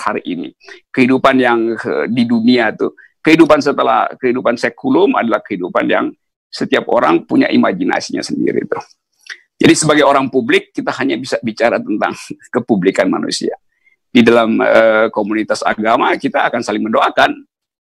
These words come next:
Di dalam komunitas religius, kita berupaya supaya ada sahabat kita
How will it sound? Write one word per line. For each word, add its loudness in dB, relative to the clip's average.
Di -8
dalam 0
komunitas 0
religius, 2
kita -2
berupaya 0
supaya 0
ada -2
sahabat -6
kita -2